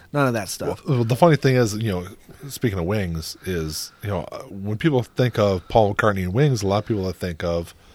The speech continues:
Speaker 2: Live and Let Die.
Speaker 1: Live and Let Die, yeah.
Speaker 2: But Guns N' Roses made a,
Speaker 1: A
Speaker 2: a
Speaker 1: much
Speaker 2: version,
Speaker 1: better version.
Speaker 2: a much better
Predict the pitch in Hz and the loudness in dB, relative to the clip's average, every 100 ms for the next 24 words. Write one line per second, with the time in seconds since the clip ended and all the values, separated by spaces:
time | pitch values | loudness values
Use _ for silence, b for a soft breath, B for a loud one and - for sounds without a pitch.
0 | b b - 104 95 92 87 107 123 117 | b b -2 0 0 -2 -2 0 0 2
1 | 113 104 123 90 90 90 98 95 107 95 | 0 -2 -6 -6 -8 -8 -6 2 4 2
2 | - 131 147 131 117 143 113 90 98 92 | 0 4 4 4 6 6 4 0 0 2
3 | 90 85 - 165 165 110 139 143 147 147 | 0 0 4 8 8 10 8 8 8 10
4 | 220 - | 8 6